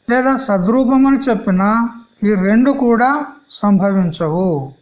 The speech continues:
ఎందుకు? శూన్యస్య వ్యాహతత్వాత్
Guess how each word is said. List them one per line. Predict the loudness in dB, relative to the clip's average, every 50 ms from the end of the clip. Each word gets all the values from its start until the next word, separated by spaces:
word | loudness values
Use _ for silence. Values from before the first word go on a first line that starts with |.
| _ _ -2
ఎందుకు? | 0 2 2 2 2 2 2 2 2 2 0 0 -4 -6 -14 -20 -20 -20 -20 _ -20 -12
శూన్యస్య | -4 0 2 4 4 4 4 4 2 0 -2 -2 -2 0 2 2 2 0 -2 -6 -10 -18 _ _ _ _ -8
వ్యాహతత్వాత్ | -4 -2 -2 -2 0 0 -2 -2 -2 -4 -6 -6 -4 -2 0 2 2 2 2 0 0 -2 -4